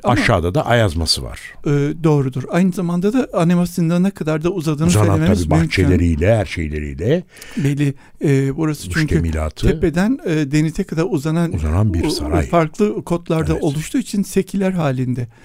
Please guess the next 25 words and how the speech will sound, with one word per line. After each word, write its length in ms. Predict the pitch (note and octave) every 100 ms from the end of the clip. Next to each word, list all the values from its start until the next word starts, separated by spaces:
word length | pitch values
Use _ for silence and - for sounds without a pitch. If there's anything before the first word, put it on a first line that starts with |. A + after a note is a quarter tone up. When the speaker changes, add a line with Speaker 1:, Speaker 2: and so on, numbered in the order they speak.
| - - _
Speaker 1:
e, 280 | C3 B2+ B2+
inşa 420 | - C#3+ - D#3+ C#3
edilmiş 360 | D#3 F3 -
bir 80 | C3+
saray 340 | - C3+ C#3+
kompleksi. 640 | D#3+ D3+ D3+ D#3 - - D#4 - - - -
Fakat 300 | E3 - E3 -
bugün... 340 | F#3+ G3 D3+ - _ _ -
Tekfur 260 | E3 -
Sarayı 340 | G3 F3 D#3 D3
dediğimiz 440 | D3 E3 F3 D#3+
zaman 280 | D#3 C#3+ F3+
gözümüzün 480 | D#3 D#3 D#3+ D3+ D3
önüne 280 | C#3+ C#3+ C3+
gelen 320 | C#3 F3 G3 - -
sadece 520 | - G3 F3 F3 F#3
bugüne 280 | E3+ F3+ E3+
ulaşan 520 | D#3 D3 D#3 F#3+ E3+
kısmı 480 | C3+ B2+ - A#2+ A2
Speaker 2:
Kısım, 280 | A2 - - - -
evet. 120 | -
Speaker 1:
hali 320 | E3+ C#3+ F3
bir 80 | F3
Speaker 2:
Yoksa 220 | E3+ D3+ D#3
Speaker 1:
binadan 420 | D#3+ D3+ D#3